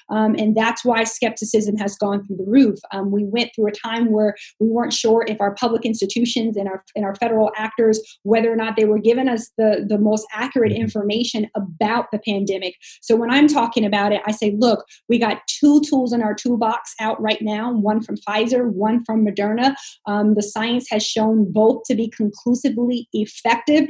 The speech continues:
Speaker 1: and effective across all racial and ethnic groups, effective across all ages, and effective across people with all chronic health conditions, right? So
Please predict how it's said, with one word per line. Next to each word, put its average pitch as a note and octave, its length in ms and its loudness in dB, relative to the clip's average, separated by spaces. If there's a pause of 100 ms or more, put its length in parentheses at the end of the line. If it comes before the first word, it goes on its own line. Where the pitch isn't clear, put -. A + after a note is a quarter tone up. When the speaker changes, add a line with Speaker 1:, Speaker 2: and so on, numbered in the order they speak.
(220)
Speaker 1:
and B3+ 160 2
effective C#4 760 2
across B3 360 -2 (120)
all A#3+ 240 4
racial A3+ 540 0
and G#3+ 200 0
ethnic A3+ 380 -6
groups, C#4+ 340 4 (240)
effective B3+ 640 2
across A3 440 -4
all G#3 380 -2
ages, C#4+ 460 4 (240)
and C4+ 240 0
effective F#4+ 800 2
across C#4 400 2
people C#4+ 360 2
with A#3 240 2 (280)
all B3 520 4 (300)
chronic A#3 400 2
health A3 420 0 (100)
conditions, G3+ 880 2
right? G#3 280 0
So G3+ 320 2